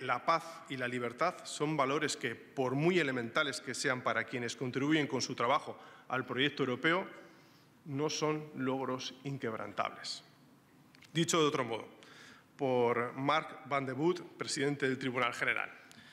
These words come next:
el Tribunal de Justicia y el Tribunal General tienen como misión garantizar el cumplimiento del ordenamiento jurídico y trabajar en pro de la defensa de la dignidad humana. En la Unión,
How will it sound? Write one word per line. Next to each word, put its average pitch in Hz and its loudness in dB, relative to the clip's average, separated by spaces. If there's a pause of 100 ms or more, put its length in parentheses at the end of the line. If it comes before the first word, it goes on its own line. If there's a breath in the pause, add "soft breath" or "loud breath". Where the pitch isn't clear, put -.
(240 loud breath)
el 143 2
Tribunal 160 4
de 180 2
Justicia 170 0
y 131 4
el 135 2
Tribunal 147 2
General 170 0
tienen 156 0
como 131 -2
misión 127 2
garantizar 123 0
el 151 0
cumplimiento 139 -2
del 127 0
ordenamiento 131 0
jurídico 175 -2 (240 loud breath)
y 131 -4
trabajar 131 2
en 131 -4
pro 165 -2
de 131 -8
la 113 -2
defensa 147 -2
de 127 -8
la 113 -2
dignidad 123 0 (300)
humana. 139 0 (600 loud breath)
En 131 0
la 120 2
Unión, 170 2